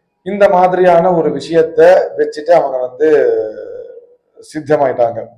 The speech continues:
அது வந்து நமக்கு என்னங்கிறதே தெரியாம அதை அப்படியே நம்ம ஃபாலோ பண்ணி, ஃபாலோ பண்ணி, ஃபாலோ பண்ணி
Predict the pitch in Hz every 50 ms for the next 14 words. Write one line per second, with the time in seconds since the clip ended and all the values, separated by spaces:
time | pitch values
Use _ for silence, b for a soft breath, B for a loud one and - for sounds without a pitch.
0 | _ _ _ _ _ _ _ _ _ _ _ _ _ _ - 139 151 156 165 160
1 | 170 170 165 214 208 196 180 165 160 160 156 147 151 156 170 185 190 185 175 175
2 | 170 165 175 185 190 185 151 151 147 151 151 147 139 - 131 147 175 190 - -
3 | - _ _ _ _ _ _ - - 160 165 170 165 165 175 180 190 190 185 175
4 | 156 160 175 175 - - 151 151 156 160 156 156 147 143 143 - 143 143 143 147
5 | 147 147 143 143 143 135 - 135 139 143 139 143 143 143 156 180 202 208 - _
6 | _